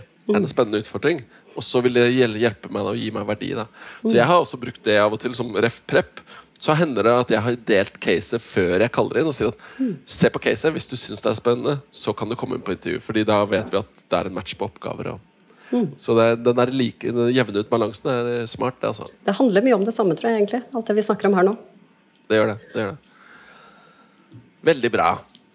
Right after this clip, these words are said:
Speaker 1: Ehm, Katrine, har vi noen an-, flere ting vi lurer på rundt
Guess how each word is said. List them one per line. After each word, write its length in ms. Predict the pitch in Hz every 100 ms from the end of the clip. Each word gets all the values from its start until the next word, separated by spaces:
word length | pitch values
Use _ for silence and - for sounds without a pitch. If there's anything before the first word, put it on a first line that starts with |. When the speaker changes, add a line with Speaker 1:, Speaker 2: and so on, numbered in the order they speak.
| _
Speaker 1:
Ehm, 520 | 147 165 170 170 170 - _ _ _ _ _ _ _ _ _ _ -
Katrine, 400 | 170 151 123 127
har 80 | 131
vi 80 | 143
noen 380 | 156 160 156 160
an-, 220 | 160 - -
flere 300 | - 185 139
ting 140 | 151 135
vi 60 | 147
lurer 160 | 127 107
på 120 | 139
rundt 300 | 131 139 -